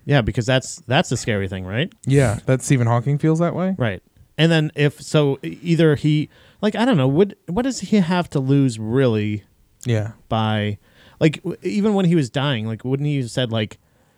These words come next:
Speaker 1: Hey, when I die, you know, put th-, maybe put these messages out.
Speaker 2: Yeah, right.
Speaker 1: You know what I mean? Like, what, what, what, what is he gonna lose by, like, sharing this stuff?
Speaker 2: Right. Um,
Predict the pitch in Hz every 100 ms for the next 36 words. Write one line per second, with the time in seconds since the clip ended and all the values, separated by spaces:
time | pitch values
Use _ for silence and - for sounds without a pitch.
0 | - 156 127 143 139 120 120 120 117 113
1 | 110 _ _ _ _ _ _ _ _ _
2 | _ _ _ _ 127 110 95 80 _ _
3 | - 143 117 - 120 120 127 123 117 123
4 | 113 98 107 139 151 165 190 220 - -
5 | 139 143 117 117 120 165 190 202 180 165
6 | 220 190 202 - 180 220 - 208 214 196
7 | 202 180 160 143 139 147 135 120 117 113
8 | 104 139 127 104 95 - - - - _
9 | - 131 104 - _ - - - - -
10 | - 131 123 120 113 117